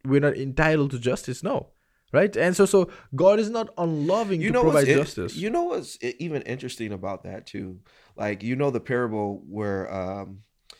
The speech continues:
Speaker 2: Jesus is talking about Lazarus and the rich ruler, or the rich man, right?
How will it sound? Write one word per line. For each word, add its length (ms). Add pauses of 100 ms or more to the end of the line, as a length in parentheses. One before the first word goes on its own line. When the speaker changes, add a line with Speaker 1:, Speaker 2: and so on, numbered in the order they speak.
(340)
Speaker 2:
Jesus 400
is 140
talking 260
about 300
Lazarus 680
and 180
the 60
rich 340
ruler, 580
or 140
the 100
rich 300
man, 360 (200)
right? 340